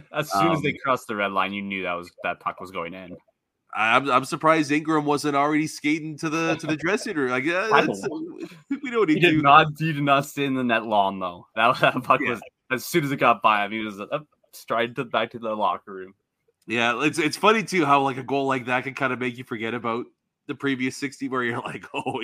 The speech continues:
Speaker 2: yeah, we are so good." But we have to take a look at the whole picture here. And even that game against Chicago, right? Like, t-, ugh.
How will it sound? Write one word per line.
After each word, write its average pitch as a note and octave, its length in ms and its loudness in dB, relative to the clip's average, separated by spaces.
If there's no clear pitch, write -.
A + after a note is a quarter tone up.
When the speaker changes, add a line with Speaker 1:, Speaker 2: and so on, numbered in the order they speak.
Speaker 2:
yeah, G#2+ 340 -4
we D#3+ 180 2
are B2+ 140 -4
so A2+ 340 -4
good." F2+ 300 -10
But D3+ 560 6
we C#3+ 160 2
have A#2 160 -4
to G#2 80 -16
take A2+ 220 -8
a - 20 -6
look G#2 160 -6
at G#2+ 60 -10
the G2+ 80 -10
whole F#2+ 300 -10
picture F#2+ 380 -8
here. F#2+ 260 -4
And B2 100 -2
even A3 160 -6
that D3+ 220 -2
game C#3+ 180 0
against F3 280 -6
Chicago, D#3+ 520 -2
right? F#2+ 320 -6
Like, F2 180 -16
t-, - 120 -20
ugh. C3+ 280 -2